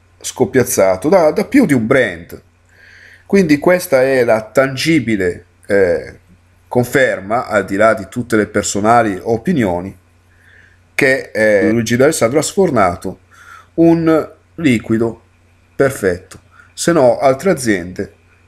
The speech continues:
non l'avrebbero scopiazzato. Tutto qui. Io posso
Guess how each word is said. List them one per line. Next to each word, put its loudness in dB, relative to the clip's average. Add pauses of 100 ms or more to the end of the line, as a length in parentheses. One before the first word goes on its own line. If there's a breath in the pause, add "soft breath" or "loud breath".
non 0
l'avrebbero 0 (340)
scopiazzato. -2 (600)
Tutto -2
qui. -14 (420 loud breath)
Io 2
posso 2